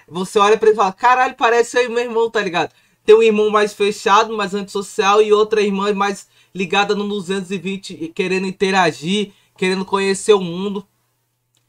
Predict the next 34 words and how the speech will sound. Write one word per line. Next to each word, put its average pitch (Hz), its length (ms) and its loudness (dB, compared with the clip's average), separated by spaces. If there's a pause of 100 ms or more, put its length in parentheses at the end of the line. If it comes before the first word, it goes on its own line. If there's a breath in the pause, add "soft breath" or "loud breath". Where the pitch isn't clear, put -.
(240 soft breath)
Tem 202 100 0
um 220 140 2
pai 214 240 4
deles 202 300 0
que 190 120 -16
tem, 196 300 0
que 190 180 -8
tem 202 200 -4
um 202 140 -4
lance 190 300 -4
neles 175 280 -6
lá, 160 260 4
uma 185 220 0
coisa 170 320 -8
no 170 100 -10
passado 156 480 -4
que - 80 -10
eu 165 60 -8
não 160 80 -10
vou 156 180 -4
contar, 143 360 -4
porque 151 260 -8
senão 151 180 -8
é 147 80 -2
spoiler, 143 300 -2
a 147 40 -2
gente 143 140 -12
não 143 100 -10
chegou 143 300 -10
ainda 139 140 -4
na 139 100 -8
área 139 240 -6
do 143 80 -8
spoiler. 190 640 -2